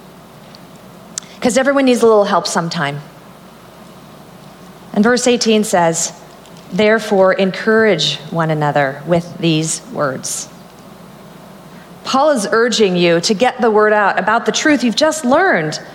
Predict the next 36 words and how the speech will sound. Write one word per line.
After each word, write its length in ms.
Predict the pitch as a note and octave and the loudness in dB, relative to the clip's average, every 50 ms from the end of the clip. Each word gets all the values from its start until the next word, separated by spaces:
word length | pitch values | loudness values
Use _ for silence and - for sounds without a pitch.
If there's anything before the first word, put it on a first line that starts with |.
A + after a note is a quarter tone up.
| - - - - - - | -20 -20 -20 -14 -8 -4
and 200 | A#3 B3 A#3+ A#3 | -2 -2 -2 -2
so 260 | - - - B3 B3 | -2 -2 0 0 2
much 260 | B3+ B3 A#3 - - | 2 2 0 0 -2
more. 420 | G#3+ G3 F3+ E3+ D#3 D3 E3+ - - - | -2 0 0 0 0 0 -4 -8 -10 -6
You're 160 | F3+ F#3+ A#3+ G#3+ | -2 0 0 2
gonna 180 | C#4+ D4+ E4+ | 2 0 0
have 200 | D#4+ F4 F#4 F4+ - | 0 -2 -2 -2 0
to 100 | F4 D4 | 0 0
help 340 | B3 A#3 D#4 E4 E4 - | 0 0 0 0 0 0
your 120 | A3 A#3 G#3+ | -2 -2 -2
friends 380 | - - D#4+ D#4+ C#4+ A#3+ G3+ | 0 -2 -2 0 0 0 0
and 120 | A3+ G#3+ G#3 | 0 -2 0
family 240 | - C#4+ D4+ D#4+ D4 | 0 0 0 0 0
members 320 | C4 B3 A3+ G#3+ G3 F#3+ - - - - - | 0 2 2 2 0 0 -4 -10 -14 -8 -4
who 80 | - A#3+ | -4 -2
face 340 | - - C#4 D#4+ D#4+ - C#4 | 0 0 0 0 0 -2 -4
a 40 | |
painful 600 | - - - - D4+ D#4+ E4 D#4+ - - A3+ G#3 | -4 -4 -2 -2 2 2 2 2 2 0 0 0
loss 680 | F#3 F#3+ F#3+ F#3 C4 F4+ D#4 - - - - - - - - - - - - - - - - - - - - - - - - - | 0 0 -2 -2 -2 -2 -2 -2 -4 -4 -4 -2 -4 -4 -6 -10 -20 -20 -20 -20 -20 -20 -20 -20 -20 -20 -20 -20 -20 -20 -10 -4
to 100 | - B3+ | -2 -2
have 220 | A#3 A#3 A#3 A3 G#3 | 0 0 0 -2 -2
hope, 440 | - - - - A3+ G3+ - - - - - - - - - - - - - - - | -4 -6 -2 0 0 0 -2 -4 -12 -18 -20 -20 -20 -20 -20 -20 -20 -20 -20 -10 -6
which 200 | - A3+ - - | -4 -2 -2 0
means 220 | A#3 A3+ A#3 G#3+ | 0 0 2 2
you're 100 | A#3 A#3+ | 2 2
going 200 | G#3+ A#3+ A#3+ A#3+ A#3 | 2 0 0 0 0
to 140 | - A#3 A3 | 0 0 2
need 320 | G#3+ A3+ A#3 A3+ A3+ G#3 | 2 4 4 4 4 2
to 100 | A3 G#3 - - - - - | 0 -4 -6 -8 -10 -8 -4
actively, 600 | G#3+ A3+ A#3+ A#3 - - G#3 - - E3 D3 D3 | -2 -2 -2 -2 -2 -2 -2 -2 -2 -2 -4 -4
point 340 | D3 - - A#3+ A#3+ A#3 A#3 | -4 -4 -2 0 0 0 -2
three, 380 | - - G3+ F#3 F3 E3 D3 - - - - | -4 -2 -2 0 0 0 -2 -4 -8 -6 -2
actively 640 | C4+ D4+ D#4+ D#4 - - A#3+ F#3 F3 F3 E3 D#3 - | -2 -2 -2 -2 -2 -2 -2 0 0 -2 -2 -2 -4
encourage 720 | F3 E3 E3 - - A3 A3 F#3+ D#3+ C3+ G#2+ - - - | -6 -8 -8 -6 -4 -2 0 0 0 -2 -2 -4 -6 -6
the 100 | - E3 | -6 -8
grieving. 540 | E3 E3 E3 D#3+ F3+ E3 D#3+ C#3 - - | -8 -6 -6 -6 -6 -6 -6 -8 -10 -10